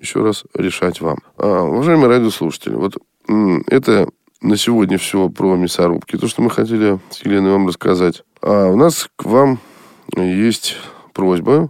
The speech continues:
есть интересная идея. Мы хотели бы рассказать вам о приложениях, с помощью которых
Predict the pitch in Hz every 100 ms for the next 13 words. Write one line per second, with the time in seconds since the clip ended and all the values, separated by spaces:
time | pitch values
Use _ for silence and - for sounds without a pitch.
0 | - 101 110 - 85 104 90 - 92 90
1 | 90 117 131 - 131 135 127 117 110 98
2 | - 110 110 104 101 110 107 113 113 107
3 | 101 87 - - 98 90 82 101 95 95
4 | 82